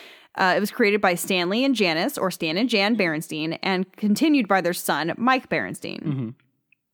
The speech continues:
Speaker 1: It's a family of humanized grizzly bears who generally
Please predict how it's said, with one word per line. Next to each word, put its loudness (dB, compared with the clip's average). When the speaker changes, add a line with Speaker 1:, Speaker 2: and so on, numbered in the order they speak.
Speaker 1:
It's 0
a 0
family 2
of 2
humanized 0
grizzly 2
bears 0
who 0
generally 0